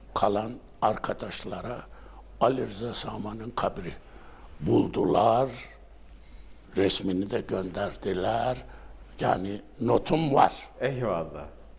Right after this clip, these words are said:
Speaker 1: Şimdi
Speaker 2: Şimdi İmam Hatip bitti, orayı da bitirdiniz.
Speaker 1: Bitti. İmam Hatip
Speaker 2: Onunla da,
Speaker 1: bitti.
Speaker 2: o diplomayla da
Speaker 1: E, e, efendim?
Speaker 2: O diplomayı nerede kullanıyorsunuz?
Speaker 1: Ha, İmam Hatip'ten aldığım diplomayı Yüksek İslam'a,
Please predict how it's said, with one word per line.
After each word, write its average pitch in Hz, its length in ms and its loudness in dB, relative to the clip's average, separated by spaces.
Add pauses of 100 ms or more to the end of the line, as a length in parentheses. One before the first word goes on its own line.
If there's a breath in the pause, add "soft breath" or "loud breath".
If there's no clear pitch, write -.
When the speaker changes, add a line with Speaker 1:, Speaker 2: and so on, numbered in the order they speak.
(760 loud breath)
Speaker 1:
Şimdi 185 580 4 (160)
Speaker 2:
Şimdi 120 200 0
İmam 143 160 8
Hatip 156 340 2
bitti, 175 540 8 (280)
orayı 139 260 10
da 147 100 8
bitirdiniz. 131 600 4
Speaker 1:
Bitti. 180 100 0
İmam 202 260 8
Hatip 156 180 10
Speaker 2:
Onunla 185 260 10
da, 226 180 10
Speaker 1:
bitti. - 120 4
Speaker 2:
o - 80 10
diplomayla 131 520 6
da 262 220 4 (180)
Speaker 1:
E, 180 100 0
e, 190 200 -2 (220)
efendim? 180 320 2 (160)
Speaker 2:
O 147 160 6
diplomayı 170 420 8
nerede 113 280 6
kullanıyorsunuz? 104 760 0 (100)
Speaker 1:
Ha, 180 240 4 (480 soft breath)
İmam 226 300 10
Hatip'ten 170 600 6 (100)
aldığım 170 640 8
diplomayı 190 720 6 (220)
Yüksek 185 380 4
İslam'a, 156 500 6